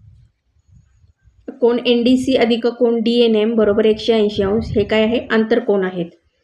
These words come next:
म्हणून कोण एनडीसी अधिक कोण, अ, अधिक नव्वद अंश बरोबर एकशे ऐंशी, ही आहे रचना. म्हणून कोण एनडीसी बरोबर एकशे ऐंशी वजा नव्वद अंश, म्हणून कोण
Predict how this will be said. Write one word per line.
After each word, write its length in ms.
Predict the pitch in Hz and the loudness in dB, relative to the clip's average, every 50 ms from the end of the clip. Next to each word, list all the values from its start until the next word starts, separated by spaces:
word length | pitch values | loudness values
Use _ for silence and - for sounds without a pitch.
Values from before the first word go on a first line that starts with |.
| _ _ _ _ _ _ _ | _ _ _ _ _ _ _
म्हणून 380 | - 214 214 233 240 254 254 254 | -4 0 0 2 2 0 0 -2
कोण 340 | 254 - - 226 233 233 226 226 - | -4 -2 -2 0 0 0 -4 -4 -4
एनडीसी 760 | 226 226 226 220 226 240 233 - - 254 269 320 - - _ _ _ - | -2 0 0 0 0 -2 -2 -4 -2 -2 -2 -4 -6 -10 _ _ _ -10
अधिक 280 | 208 202 226 220 240 | -6 -6 -4 -2 -2
कोण, 380 | 226 220 - 233 220 220 220 214 220 - _ | -2 -2 -2 -2 -2 -2 -2 -4 -8 -10 _
अ, 40 | 208 | -6
अधिक 540 | 202 202 196 196 185 208 208 196 220 220 226 | -2 -2 -2 -2 -2 -2 -2 -2 0 0 0
नव्वद 360 | 226 226 214 208 214 226 220 | 0 2 2 2 2 2 2
अंश 220 | 220 220 220 214 220 | 2 2 2 0 0
बरोबर 160 | 208 208 208 | 2 2 2
एकशे 260 | 202 202 208 - 220 | 2 0 -2 -2 -2
ऐंशी, 320 | 214 214 208 214 - 262 | 0 0 0 -2 -2 -4
ही 180 | 254 254 254 220 | -2 0 2 2
आहे 200 | 214 208 220 214 | 2 2 2 2
रचना. 420 | 220 220 220 - 208 185 185 175 170 - - _ _ _ _ _ _ _ _ _ - | 2 2 2 0 -2 -2 -2 -4 -6 -8 -16 _ _ _ _ _ _ _ _ _ -4
म्हणून 220 | 220 214 220 220 | -2 -2 0 -2
कोण 260 | 214 - 226 220 226 220 226 | 0 0 0 0 0 -2 -2
एनडीसी 500 | 220 220 220 226 220 240 240 240 - 240 | -2 -2 0 0 0 0 0 -2 -2 -2
बरोबर 280 | 220 208 202 202 202 208 | 0 2 2 2 2 2
एकशे 280 | 202 196 202 - - 214 | 2 0 0 -2 -2 0
ऐंशी 260 | 208 202 208 202 226 | 0 0 0 0 0
वजा 220 | 208 202 202 214 | 0 0 0 0
नव्वद 380 | 214 208 208 202 226 226 220 214 | 2 2 2 2 2 0 0 0
अंश, 240 | 208 202 202 202 - | 0 -2 -2 -2 -4
म्हणून 220 | 214 208 208 208 | -2 -2 0 -2
कोण 260 | 208 208 - 202 208 | -2 -2 -2 -2 -2